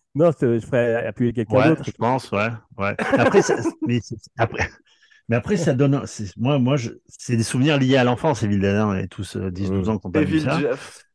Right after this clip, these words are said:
Speaker 2: Et, et on, et on se faisait, on se faisait peur, en fait, en, en voyant les films. Enfin, vous vous rappelez, on voyait ça, c'était pour nous, c'était une révolution. Évidemment, tu revois les effets spéciaux aujourd'hui, ils sont pas
Speaker 3: Mais
Speaker 2: exceptionnels. Mais pour
Speaker 3: Jeff, tu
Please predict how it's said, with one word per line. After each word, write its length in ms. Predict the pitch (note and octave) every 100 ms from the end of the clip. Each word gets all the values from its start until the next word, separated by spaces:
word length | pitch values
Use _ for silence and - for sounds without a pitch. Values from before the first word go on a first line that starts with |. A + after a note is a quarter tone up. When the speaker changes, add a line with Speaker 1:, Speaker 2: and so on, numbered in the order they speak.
| _ -
Speaker 2:
Et, 300 | A2 A2 A2 - B2 - -
et 180 | A#2 B2
on, 140 | C3 G#2 -
et 140 | C3
on 40 | B2+
se 120 | -
faisait, 340 | C#3 A#2 C3+ C3
on 120 | B2+
se 100 | -
faisait 260 | B2+ A#2 C3
peur, 260 | E3 G3
en 80 | C3
fait, 180 | A2+ G2
en, 80 | G2+
en 60 | G2
voyant 220 | G2 G#2
les 80 | A2
films. 180 | - A2
Enfin, 120 | -
vous 60 | F#2
vous 40 |
rappelez, 240 | F#2 F2 C#3+
on 80 |
voyait 200 | G2 F#2
ça, 160 | F2+ C#3
c'était 240 | B2 -
pour 160 | F2+ G2
nous, 80 | C3
c'était 140 | -
une 60 | F2
révolution. 380 | F2+ G2+ G#2+ C3+ -
Évidemment, 380 | A2+ C#3+ D3 B2
tu 100 | F#2
revois 160 | G#2
les 100 | G2+
effets 160 | F#2+ G#2
spéciaux 440 | - A2 G2+ - A2
aujourd'hui, 300 | G2 F#2+ A#2
ils 40 |
sont 100 | G2+
pas 120 | E2
Speaker 3:
Mais 20 | F#2
Speaker 2:
exceptionnels. 520 | E3 G3 C3 C3 G2+ - -
Mais 100 | C#3
pour 80 | G#3+
Speaker 3:
Jeff, 100 |
tu 60 | A3+